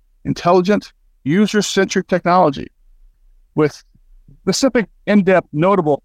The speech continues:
industry perspective and robust, uh, partner network so that they can have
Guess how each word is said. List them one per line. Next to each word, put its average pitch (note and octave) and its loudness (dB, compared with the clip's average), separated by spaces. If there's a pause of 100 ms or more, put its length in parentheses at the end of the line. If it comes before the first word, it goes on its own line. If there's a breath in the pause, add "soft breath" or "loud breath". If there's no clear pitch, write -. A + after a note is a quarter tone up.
industry D#3 -4
perspective G3 -2 (600)
and D3+ 0
robust, E3+ 0 (160)
uh, - -8
partner E3 -2
network E3 -2 (240)
so - -4
that D3+ 0
they G3 2
can F#3 -2
have F#3 0